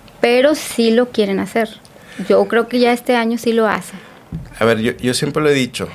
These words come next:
Speaker 2: la seguridad industrial y la respuesta a emergencias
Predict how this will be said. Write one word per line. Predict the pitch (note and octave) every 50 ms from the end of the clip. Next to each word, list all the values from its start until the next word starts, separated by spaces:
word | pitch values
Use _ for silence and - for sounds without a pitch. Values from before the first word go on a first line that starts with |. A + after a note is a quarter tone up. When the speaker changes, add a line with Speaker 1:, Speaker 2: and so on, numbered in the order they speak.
| - - - -
Speaker 2:
la | - A2 A2 G#2+
seguridad | - - A#2 A2 G#2 G2+ G2+ G2+ G2+ G#2 A2+
industrial | B2 B2+ C#3 C3+ - - - F2+ F2 F2+ F#2+ G2 F#2+ F2+ F2+ E2 - - _ _ _ _ _ _ -
y | G2+ G2+
la | G#2 G2+ G2+ G2+
respuesta | - F2+ F#2 F2+ - - - G2 F#2+ F#2+ - - - A#2 A#2 A#2 A#2 A2+ A#2 - -
a | A2+
emergencias | G#2+ G#2 G#2 G#2 - - A2 G#2+ - - - B2+ B2 B2+ B2 - -